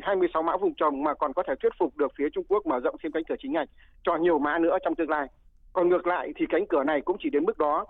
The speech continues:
thậm chí là còn, à, khép lại. Ờ, tuy nhiên thì khả năng lớn là nhà nông và doanh nghiệp sầu riêng ở Tây Nguyên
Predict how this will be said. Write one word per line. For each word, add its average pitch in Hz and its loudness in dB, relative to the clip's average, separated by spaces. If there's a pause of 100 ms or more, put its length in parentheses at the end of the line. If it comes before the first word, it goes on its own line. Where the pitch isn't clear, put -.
thậm 165 -4
chí 147 -4
là 165 0 (500)
còn, 127 -2
à, 120 -4
khép 214 0
lại. 190 -2 (800)
Ờ, 156 -2 (180)
tuy 247 0
nhiên 240 2
thì 220 2 (100)
khả 170 0
năng 220 2
lớn 208 4
là 233 2
nhà 175 4
nông 220 2
và 170 2
doanh 214 2
nghiệp 185 4 (180)
sầu 170 2
riêng 190 2
ở 165 6
Tây 190 2
Nguyên 196 2